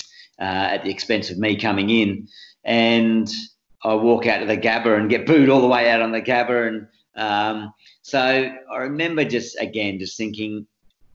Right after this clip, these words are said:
I, I idolised Ian Healy. I, I, I, you know, loved watching him play. I,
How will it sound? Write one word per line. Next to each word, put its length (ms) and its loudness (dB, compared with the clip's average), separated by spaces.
I, 180 0
I 280 2
idolised 480 2
Ian 260 -2
Healy. 360 -2
I, 200 0
I, 380 -2
I, 140 -8
you 120 -6
know, 200 -4
loved 460 0
watching 340 0
him 140 -4
play. 460 0
I, 220 0